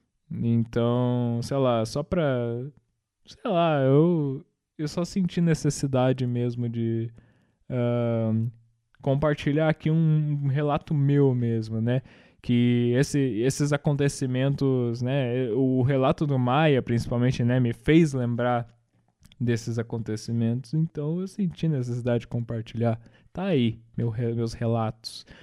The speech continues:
Espero que tenham gostado, espero que tenham molhado a cama de vocês. <laughs> Vão puxar o pé da, de vocês na cama durante a noite agora. Tão com medo? Tão com medo? <laughs> Como é que é?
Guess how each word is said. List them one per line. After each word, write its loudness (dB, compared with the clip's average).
Espero 2
que -10
tenham 4
gostado, 2
espero -2
que -14
tenham 2
molhado 6
a 4
cama 0
de -4
vocês. -2
<laughs> -14
Vão 4
puxar 4
o 2
pé 2
da, 2
de -4
vocês 2
na 0
cama 0
durante 0
a -4
noite -4
agora. 0
Tão 2
com 0
medo? 4
Tão 6
com 0
medo? 6
<laughs> -4
Como -6
é -4
que -8
é? -4